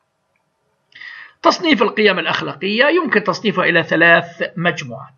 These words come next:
مجموعة قيم يجب أن يتحلى بها العامل المسلم، ومجموعة قيم ترتبط بالعمل، ومجموعة قيم ترتبط ببعضهن من المهن. نيجي نشوف إيش مجموعة القيم اللي يجب أن يتحلى بها العامل المسلم. أول حاجة التقوى،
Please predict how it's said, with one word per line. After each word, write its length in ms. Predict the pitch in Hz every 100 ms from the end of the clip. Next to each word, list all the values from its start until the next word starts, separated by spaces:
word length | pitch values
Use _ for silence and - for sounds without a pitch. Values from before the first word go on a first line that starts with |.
| -
مجموعة 680 | 202 220 233 202 156 214 - -
قيم 340 | 196 190 277
يجب 240 | 226 185 175
أن 80 |
يتحلى 360 | 170 - 175 170
بها 140 | 170
العامل 360 | 151 147 165 147
المسلم، 500 | 143 185 190 226 - _ _ _ _ -
ومجموعة 420 | 175 175 220 208
قيم 280 | - 226 175
ترتبط 540 | - 170 - 202 -
بالعمل، 500 | 165 156 175 170 165 180
ومجموعة 460 | 175 165 196 170
قيم 340 | 156 175 165 165
ترتبط 640 | - 165 - 160 151 -
ببعضهن 520 | 165 147 147 151 151 147 _ _
من 320 | 196 185 180
المهن. 340 | 135 127 - - _ _ - - - - 415
نيجي 180 | 269 196
نشوف 320 | 226 254 -
إيش 240 | 302 247
مجموعة 420 | 202 180 220 196 175
القيم 340 | 160 208 233 285
اللي 240 | 226 190 208
يجب 260 | 208 202
أن 120 | 185
يتحلى 500 | 180 165 - 202 175
بها 180 | 160 170
العامل 480 | 160 147 185 175 170
المسلم. 420 | 143 143 131 233
أول 240 | 320 320 226
حاجة 240 | 202 180
التقوى، 500 | - 180 - 190 269